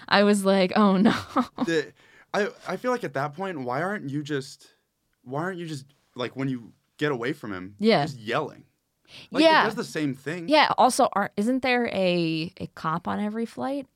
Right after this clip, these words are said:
Speaker 1: Is that even true? Because I
Speaker 2: Okay.
Speaker 1: feel like
Speaker 2: Yeah.
Speaker 1: even on, like, small flights, I'm like, "There's definitely not a
Speaker 2: There's
Speaker 1: cop
Speaker 2: no
Speaker 1: on this
Speaker 2: way.
Speaker 1: flight.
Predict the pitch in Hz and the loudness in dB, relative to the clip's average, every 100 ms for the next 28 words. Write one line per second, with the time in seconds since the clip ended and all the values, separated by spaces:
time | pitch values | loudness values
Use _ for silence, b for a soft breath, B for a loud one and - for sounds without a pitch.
0 | - 254 320 392 381 285 - 226 233 269 | -2 4 6 6 6 2 4 6 6 6
1 | - B 294 330 - 370 233 185 415 427 | 0 B 2 6 6 6 6 6 6 8
2 | 370 339 - - 175 180 320 370 359 320 | 8 8 4 -6 -2 4 6 8 6 6
3 | 269 - 247 247 269 254 269 269 285 392 | 4 4 4 6 6 4 6 4 6 6
4 | 466 - 262 - 240 208 185 180 180 175 | 6 6 6 6 4 6 6 6 6 4
5 | - 170 156 151 160 165 110 190 175 - | 2 4 6 6 4 2 2 2 2 0
6 | 123 | -2